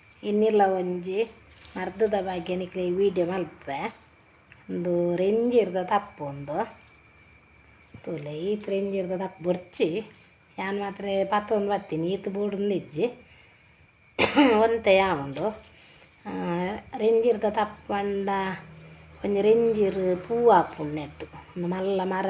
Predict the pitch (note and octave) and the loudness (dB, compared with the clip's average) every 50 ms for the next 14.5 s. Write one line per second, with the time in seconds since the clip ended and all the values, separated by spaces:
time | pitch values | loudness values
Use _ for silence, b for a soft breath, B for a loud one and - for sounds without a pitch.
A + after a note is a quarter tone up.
0 | F#3+ F#3+ F#3 F#3 F#3 F#3 F3+ F3+ F3+ F#3+ G3 G3 F#3 F#3 F#3 F#3 F3 - - F3+ | -2 -2 -2 -2 -2 -2 -2 -2 -2 -4 -4 -6 -6 -4 -6 -6 -6 -6 -4 -4
1 | F3 F3 F3+ F3+ F#3+ G3 G#3 G3+ G3 F3+ E3+ D#3+ E3 E3 - - G#3 G3 G3 E3 | -2 -2 0 2 2 2 4 2 2 2 0 -2 -6 -8 -6 -4 -2 0 0 0
2 | D3+ D3 - E3 D#3 D3+ D#3+ A3 - B B B B B B B B B B B | -2 -4 -8 -12 -8 -4 -4 -4 -4 B B B B B B B B B B B
3 | B - G3 G#3 G#3+ G#3+ G#3 G3+ G#3 G#3 G#3+ A3 A3+ A3 G#3 G#3 - - G#3 G3+ | B -2 0 2 4 4 2 2 2 2 0 2 2 2 0 0 0 -2 -2 0
4 | G3 F#3+ F#3+ F#3 G3 G3 F#3+ F#3 F#3 F#3+ G3+ G#3 A3 A#3 A#3+ A#3 A3 F#3+ F#3 G#3+ | 0 0 -2 -2 0 0 2 2 2 2 4 4 4 4 4 2 0 -2 2 4
5 | A3+ A#3+ A#3+ A3 G#3 G3 G3 F#3+ F#3 F3+ F3+ B B B B - A3+ A#3 A#3 A3 | 4 6 6 6 6 4 4 4 2 0 -2 B B B B -2 2 6 6 6
6 | G3+ F#3 F3 E3 E3+ F3 G3 - - D#3+ - D#3 E3 E3 D#3+ D#3+ D#3 D#3+ - F3 | 6 6 4 2 0 -2 -2 -4 -6 -8 -8 -6 -6 -8 -8 -8 -10 -6 -4 -4
7 | F3+ E3 D#3 C#3+ - - - C#3+ C3 - - b b b b b b b b b | -2 -2 -4 -6 -8 -12 -14 -14 -14 -14 -18 b b b b b b b b b
8 | b b _ _ G#3 F#3+ F#3+ G#3 G#3 G3+ G3+ G3 G3 F#3+ F#3 F#3 F#3 F#3 F3+ F3 | b b _ _ -6 -4 -2 -2 -2 -2 -2 -2 -2 -2 -2 -2 -4 -4 -4 -4
9 | F3+ F3 F3 - G#3+ F3+ D#3 - - - - _ _ _ b b b b b b | -4 -6 -4 -4 -4 -4 -4 -6 -10 -18 -20 _ _ _ b b b b b b
10 | b b b _ - F#3 F#3 F3+ F3 F3 F#3+ G3 G#3+ A3 A3 G#3 F#3+ F#3 F3+ F3 | b b b _ -10 -6 -4 -4 -2 0 0 2 2 4 4 2 0 0 -2 -2
11 | F3 F3 F3+ F#3 G3 G#3 A3 G3+ G#3 - - - F3 D3 C#3 D#3 D3 D3 D3 C#3+ | 0 0 0 0 2 2 0 0 0 -4 -6 -4 -4 -4 -4 -6 -6 -6 -8 -8
12 | - - E3+ E3 - - - _ _ - - _ _ _ _ _ _ _ _ _ | -8 -8 -8 -8 -8 -12 -16 _ _ -20 -20 _ _ _ _ _ _ _ _ _
13 | - - _ _ _ _ - F#3+ F#3 F#3 F3+ F3 F3 E3 D#3 - D#3 F3 - - | -20 -20 _ _ _ _ -6 -2 -2 0 0 0 0 -2 -2 -6 -8 -10 -8 -10
14 | E3+ D#3 D#3 D#3 D3+ D3+ D3+ D3 D3 D3 | -10 -10 -10 -10 -10 -10 -10 -12 -10 -10